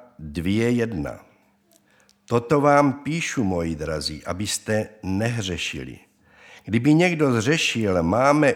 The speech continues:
u Otce přímluvce Ježíše Krista, toho spravedlivého. On je smírnou obětí za naše hříchy. A nejen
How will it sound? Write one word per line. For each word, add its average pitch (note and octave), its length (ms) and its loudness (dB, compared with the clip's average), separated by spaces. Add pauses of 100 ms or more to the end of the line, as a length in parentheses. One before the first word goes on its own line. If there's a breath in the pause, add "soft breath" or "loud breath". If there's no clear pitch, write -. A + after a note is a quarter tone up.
(120)
u E3+ 120 -4
Otce C#3 540 -2
přímluvce C3 1000 -4 (180)
Ježíše A#2 540 0
Krista, G#2+ 640 -6 (440 loud breath)
toho C#3 280 4
spravedlivého. F2+ 1300 0 (600 soft breath)
On B2 180 2
je C#3+ 220 4
smírnou C3+ 720 2
obětí B2 640 -2
za G2 140 0
naše A2+ 340 -2
hříchy. G2+ 680 -8 (840 soft breath)
A G#2+ 120 6
nejen G#2 640 2